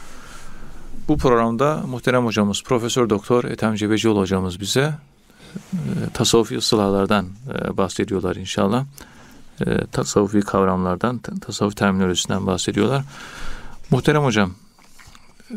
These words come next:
e, tasavvuf, hal, makam ve vakit kavramları çok geçiyor, e, tasavvuf klasiklerinde. Bu makam kelimesi tabii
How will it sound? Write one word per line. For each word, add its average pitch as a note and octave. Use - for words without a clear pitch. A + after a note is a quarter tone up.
e, C#3+
tasavvuf, B2+
hal, B2
makam B2
ve A2+
vakit A2
kavramları F#2+
çok G#2+
geçiyor, G2
e, -
tasavvuf G2+
klasiklerinde. G2
Bu -
makam A#2+
kelimesi A2
tabii G2